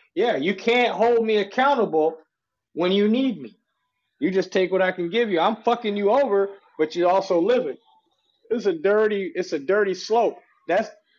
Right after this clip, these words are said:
that's the game they play with foundationals, Somalis, and, you know, whatever. I guess the, you know, immigrants who shouldn't even be allowed to vote. You should only be allowed to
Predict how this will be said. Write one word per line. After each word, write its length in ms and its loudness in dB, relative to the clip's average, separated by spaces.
that's 240 0
the 100 -8
game 380 0
they 120 2
play 460 0
with 180 -2
foundationals, 920 0
Somalis, 880 0
and, 160 -4
you 60 0
know, 160 2
whatever. 320 2
I 80 0
guess 260 0
the, 220 -2
you 80 -2
know, 180 -2
immigrants 520 -2
who 100 0
shouldn't 280 0
even 180 0
be 140 2
allowed 360 2
to 60 -4
vote. 360 0
You 100 0
should 160 -6
only 240 0
be 120 0
allowed 320 0
to 80 -8